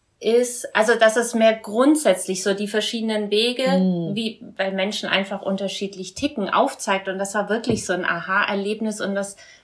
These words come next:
Speaker 1: begleitet mich eigentlich seither, weil es, finde ich, das erweitert den Horizont oder die Möglichkeiten so unglaublich. Und ich glaube, je nachdem, in welcher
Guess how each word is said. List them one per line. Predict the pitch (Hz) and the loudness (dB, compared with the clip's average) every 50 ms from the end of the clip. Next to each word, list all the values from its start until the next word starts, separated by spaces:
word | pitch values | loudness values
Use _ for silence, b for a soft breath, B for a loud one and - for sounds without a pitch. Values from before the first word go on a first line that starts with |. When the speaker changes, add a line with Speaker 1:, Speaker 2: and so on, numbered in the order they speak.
| b - | b -10
Speaker 1:
begleitet | 202 202 - 185 190 190 220 - - 262 214 - | -10 -8 -2 2 4 4 4 4 2 -2 -4 -2
mich | 202 196 190 - - | -2 -4 -4 -4 -4
eigentlich | - 185 196 202 190 196 196 196 - - | -4 -2 -2 -2 -2 -4 -6 -6 -6 -6
seither, | - 190 185 180 180 - - 226 240 262 247 | -6 -4 -4 -6 -6 -10 -6 -4 -2 0 0
weil | 202 190 185 | 0 0 0
es, | 190 190 190 - - | 0 -2 -4 -8 -12
finde | - - 202 208 220 214 | -12 -8 -6 -6 -6 -6
ich, | 196 | -6
das | - 208 196 196 - - | -6 -8 -8 -6 -6 -6
erweitert | - 175 180 175 - _ - 175 185 254 254 - 220 170 | -6 -8 -8 -12 -14 _ -10 -6 -6 -6 -4 -4 -4 -4
den | - 175 170 165 - | -4 -4 -6 -6 -4
Horizont | 214 240 311 302 226 - - - 180 180 175 | -4 -2 -2 -2 -4 -4 -6 -6 -6 -6 -6
oder | 180 175 180 175 | -6 -6 -8 -8
die | 175 175 | -8 -8
Möglichkeiten | 180 180 208 269 320 311 214 185 175 - - - 170 165 165 170 - 180 175 | -4 -2 0 0 0 0 -4 -8 -8 -10 -10 -8 -6 -6 -6 -6 -8 -8 -8
so | - 175 175 175 175 170 b b b b b b b _ | -8 -8 -10 -10 -12 -14 b b b b b b b _
unglaublich. | - 247 262 247 220 - 185 180 185 220 240 240 - 196 196 - 190 | 0 0 2 0 0 0 2 4 4 4 4 2 0 -4 -4 -4 -4
Und | 185 185 185 185 - b b b b b b b b - | -6 -6 -8 -12 -16 b b b b b b b b -20
ich | - - | -20 -16
glaube, | - 190 190 196 208 | -8 -6 -4 -2 -2
je | 202 208 226 | 0 0 2
nachdem, | 240 254 233 233 - 240 240 247 247 233 | 2 2 2 0 0 -2 -2 -2 0 0
in | 220 208 196 | 0 0 0
welcher | 196 208 208 214 202 | 0 0 0 -2 -4